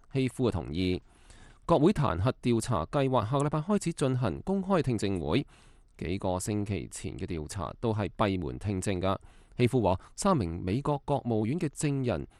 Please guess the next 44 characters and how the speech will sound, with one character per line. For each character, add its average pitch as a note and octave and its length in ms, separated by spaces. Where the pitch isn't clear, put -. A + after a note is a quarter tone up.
計 D#3+ 240
劃 B2+ 160
下 D3 180
個 E3 100
禮 E3 80
拜 D#3 160
參 G#3+ 240
加 G#3+ 160
兩 A#2 160
場 D#2+ 180
聽 B2+ 180
證 B2+ 220
會。 G#2 300
美 F#2 160
國 F#2+ 180
駐 - 140
烏 G2+ 220
克 A2+ 80
蘭 D2+ 100
大 E2+ 200
使 F#2+ 300
泰 G2 280
勒 F#2 200
同 G2+ 260
國 D#3+ 140
務 C3 160
院 A#2+ 260
職 G#3 220
業 B2 120
官 G3+ 240
員 F2 220
肯 C3+ 340
特 - 140
計 C3 160
劃 A#2 140
出 - 160
席 - 140
星 G#3+ 220
期 - 180
三 F3+ 260
嘅 - 60
聽 G#2+ 140
證 F#2 320
會。 G2+ 200